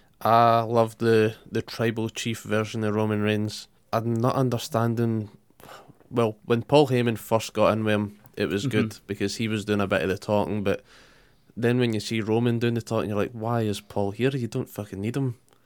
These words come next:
Speaker 1: And this is just going to be a build-up. Like, we've spoke about it in passing a few times. It'll be Brock Lesnar versus Roman Reigns for something.
Speaker 2: Mm-hmm.
Speaker 1: Yeah, I think we're just going to see over the next few months or whatever, it'll be Roman Reigns bullying Paul Heyman, "Get me this contract, get me that, get me this fight,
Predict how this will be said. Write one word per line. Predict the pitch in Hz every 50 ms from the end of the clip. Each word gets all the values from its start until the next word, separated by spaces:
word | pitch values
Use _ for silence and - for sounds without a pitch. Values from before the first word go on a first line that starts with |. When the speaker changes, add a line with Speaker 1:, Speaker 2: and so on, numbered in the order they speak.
| _ _ _ _ _ _ _ _ _ -
Speaker 1:
And | 107 104 107 101 - -
this | - 123 120 - 113
is | 107 -
just | - 110 - -
going | 110 92
to | 92
be | 95 104
a | 95
build-up. | - 104 104 104 101 104 101 101 - -
Like, | 107 104 -
we've | 98 104
spoke | - - - - 120 127 - -
about | 107 107 101
it | 101 -
in | 67 85 101
passing | 98 - - 98 104 104 101 - 98
a | 95
few | - - 95 95
times. | - 98 92 98 -
It'll | - -
be | 120 113 104
Brock | 101 - - 113 117 - -
Lesnar | - 95 90 92 - 104 98 92 101
versus | 101 - 104 98 - - 90 90
Roman | 95 107 104 104 104 104
Reigns | 101 104 104 104 101 -
for | - 92
something. | 95 - - 107 101 101 - - 104 104 101 101 - _ _ _ -
Speaker 2:
Mm-hmm. | 135 120 117 113 107 104 104 _ _ _ -
Speaker 1:
Yeah, | 123 117 107 104 101 107 - - -
I | 110
think | 110 123 127 120 107
we're | 113 110
just | 101 117 120 -
going | - 127 104
to |
see | 104 - 110 107
over | 101 101
the | 101 104
next | 110 107 101 -
few | - - 113 107
months | 101 98 98 98 - -
or |
whatever, | 101 98 - 101 101 98
it'll | 95 98
be | - 101 101
Roman | 98 104 113 113 113 107 101
Reigns | 104 104 104 98 98
bullying | 104 - 107 107 104 107 104 101 101
Paul | 101 - 101 104 104 101
Heyman, | 104 104 104 104 104 101 101 101 - _ _ - - -
"Get | - 110 98 98
me | 110
this | 101 95 - -
contract, | - - 98 98 101 - - 107 98 - -
get | - 120 -
me | 117 123
that, | 107 101 104 - -
get | - 131 -
me | 123 123
this | 107 107 104 -
fight, | - - - 110 110 110 92 -